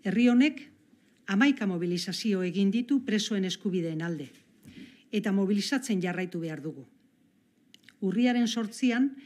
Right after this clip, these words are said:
hainbat herritar batu ziren Donostiako ilunben, etxerako bidean aurrera pasoa eginez, eta datorren urtarrilaren zazpian, Bilbon, betiko legez, manifestazio egiteko deia zabaldu da.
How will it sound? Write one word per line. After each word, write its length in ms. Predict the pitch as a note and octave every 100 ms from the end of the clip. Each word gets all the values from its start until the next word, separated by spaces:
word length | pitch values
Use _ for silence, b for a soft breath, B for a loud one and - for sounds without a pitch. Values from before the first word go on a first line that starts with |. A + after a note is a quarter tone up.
| B B
hainbat 400 | A#3 B3+ G3+ -
herritar 480 | F3+ G3+ E3+ D3+
batu 240 | D#3 E3 G3
ziren 380 | - A3+ B3 A3
Donostiako 520 | F3 F#3+ - F#3 F3+
ilunben, 540 | F3 G#3 G3 G3+ C#4+ - B B B
etxerako 480 | A3 G#3 B3+ B3 A#3+
bidean 440 | G#3+ G#3 A#3 A#3+
aurrera 400 | A3 F#3+ G#3 G#3
pasoa 380 | G3+ F3 - E3+
eginez, 560 | E3 G3+ F3+ G3+ B3+ - B B B -
eta 220 | G3+ F3
datorren 440 | F3 F3 B3+ B3+
urtarrilaren 720 | A#3+ A3 A#3+ A3+ A3+ G#3+ G3+
zazpian, 760 | G3+ F#3 E3+ - A#3+ F3+ F#3 A3+ - _ _ _
Bilbon, 560 | E3+ A3+ G#3 D#3+ F#3 G3+ -
betiko 340 | E3+ G#3 G3+
legez, 460 | G3 G3 C4 B3+ - B B B
manifestazio 760 | F#3 F#3+ F#3 F#3+ - F#3+ C4 A#3
egiteko 440 | A3 A#3+ B3 A#3+
deia 340 | F#3+ G#3+ A3+ A3
zabaldu 440 | - E3+ E3+ D3+
da. 200 | C#3+ C3